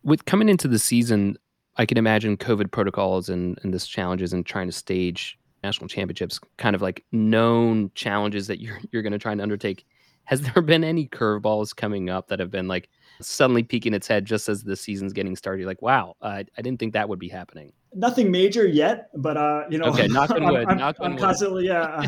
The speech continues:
Speaker 1: <laughs>
Speaker 2: <laughs> definitely keeping all fingers and toes crossed that that doesn't, nothing too major comes our way.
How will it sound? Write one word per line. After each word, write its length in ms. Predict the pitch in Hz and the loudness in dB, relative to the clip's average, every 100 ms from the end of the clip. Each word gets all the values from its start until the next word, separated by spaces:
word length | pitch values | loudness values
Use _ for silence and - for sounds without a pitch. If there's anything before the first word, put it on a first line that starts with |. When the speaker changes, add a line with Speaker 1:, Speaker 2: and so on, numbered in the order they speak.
| 139 | -2
Speaker 1:
<laughs> 0 | |
Speaker 2:
<laughs> 560 | 196 202 294 220 - | -2 -4 -6 -10 -6
definitely 640 | - 190 202 190 185 180 147 | -2 0 0 2 4 4 2
keeping 280 | 135 196 185 | 0 0 0
all 200 | 165 170 | 0 -2
fingers 320 | 170 170 170 | -2 -2 -2
and 100 | 156 | -2
toes 280 | 143 151 151 | -4 -2 -4
crossed 380 | 143 143 151 - | -4 -4 -4 -6
that 140 | 143 135 | -6 -4
that 120 | 135 | -4
doesn't, 420 | 135 135 139 131 - | -4 -4 -4 -6 -6
nothing 300 | 151 147 139 | -6 -4 -2
too 160 | 147 | -2
major 300 | 143 143 165 | -2 -2 -4
comes 260 | 170 156 147 | -8 -8 -8
our 60 | 147 | -6
way. 200 | 170 | -8